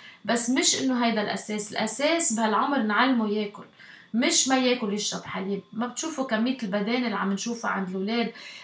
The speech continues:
لأنه من عمر صغير ما عودناهم ياكلوا بطريقة مظبوطة. حدا عم بيقول لي بير ومارغرين بور لا باتيسري. المارغرين ما لازم تفوت بيتكم أبدًا، أبدًا، أبدًا. دي بير، أنا بكل كتاب صحي وسريع أو مونيكس كوزين ما بستعمل غير زيت، مش كميات قليلة.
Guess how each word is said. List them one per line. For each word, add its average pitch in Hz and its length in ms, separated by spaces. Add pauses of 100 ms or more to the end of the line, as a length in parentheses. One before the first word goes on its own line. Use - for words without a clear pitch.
لأنه 254 280
من 233 140
عمر 269 280
صغير 240 340
ما 214 120
عودناهم 202 680
ياكلوا 208 280
بطريقة 196 420
مظبوطة. 101 560 (580)
حدا 269 180
عم 240 260
بيقول 240 180
لي 247 140
بير 247 280
ومارغرين 220 540
بور 226 160
لا 208 140
باتيسري. 226 580
المارغرين 220 540
ما 233 60
لازم 240 300
تفوت 220 240
بيتكم 214 480
أبدًا، 220 440
أبدًا، 214 340
أبدًا. 202 420 (140)
دي 190 180
بير، 214 420 (600)
أنا 254 300
بكل 269 300
كتاب 262 280
صحي 233 340
وسريع 208 460
أو 214 40
مونيكس 208 400
كوزين 202 280
ما 202 60
بستعمل 202 440
غير 190 140
زيت، 190 420 (120)
مش 175 120
كميات 196 380
قليلة. 175 380